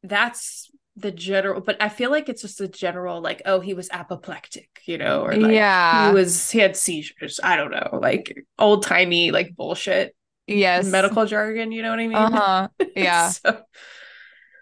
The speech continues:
Speaker 1: so he diagnosed him with apoplexy before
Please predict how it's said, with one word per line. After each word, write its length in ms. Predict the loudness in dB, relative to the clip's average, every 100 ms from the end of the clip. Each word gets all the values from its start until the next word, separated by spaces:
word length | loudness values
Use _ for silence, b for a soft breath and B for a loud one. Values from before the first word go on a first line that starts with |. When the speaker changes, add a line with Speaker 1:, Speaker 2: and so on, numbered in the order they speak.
| B _ _ _
Speaker 1:
so 600 | -6 4 6 6 4 0 _ _ _ _ _ _ _ _ -10
he 140 | 0
diagnosed 480 | 4 6 6 4 4
him 80 | 0
with 140 | 0 -4
apoplexy 840 | -8 -8 -6 -2 -2 -2 -2 -2
before 840 | -4 -8 -4 0 4 4 4 0